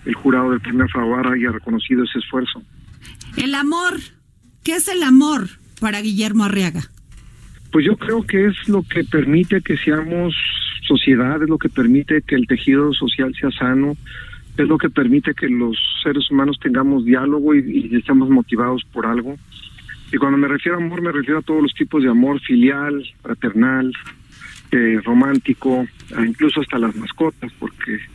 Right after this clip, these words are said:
Speaker 1: hay vari-, hay varios tipos de amor. Entonces yo creo que sin, sin amor, eh, pues nos, nos, nos perdemos. Federico de Prusia una vez, eh, puso dieciocho recién nacidos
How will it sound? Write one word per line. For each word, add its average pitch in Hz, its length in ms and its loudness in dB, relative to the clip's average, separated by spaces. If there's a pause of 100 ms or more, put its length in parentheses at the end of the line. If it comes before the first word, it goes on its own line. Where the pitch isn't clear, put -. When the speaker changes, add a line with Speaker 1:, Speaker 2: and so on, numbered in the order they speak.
(420)
Speaker 1:
hay 131 120 -2
vari-, 135 340 0
hay 143 80 -2
varios 143 240 -2
tipos - 260 -6
de 123 60 -2
amor. 135 220 2
Entonces 156 280 0
yo 175 120 2
creo 196 200 0
que 175 140 -6
sin, 143 320 -2 (160)
sin 135 160 0
amor, 156 400 2 (560)
eh, 117 380 0 (1000)
pues 131 200 2 (120)
nos, 143 220 2
nos, 151 160 6
nos 156 200 2
perdemos. 170 520 -2 (640)
Federico 196 340 2
de 190 80 0
Prusia 190 360 -2
una 190 160 0
vez, 170 240 0 (180)
eh, 147 200 2 (180)
puso 160 240 2
dieciocho 151 440 0
recién 151 320 -2
nacidos 147 500 0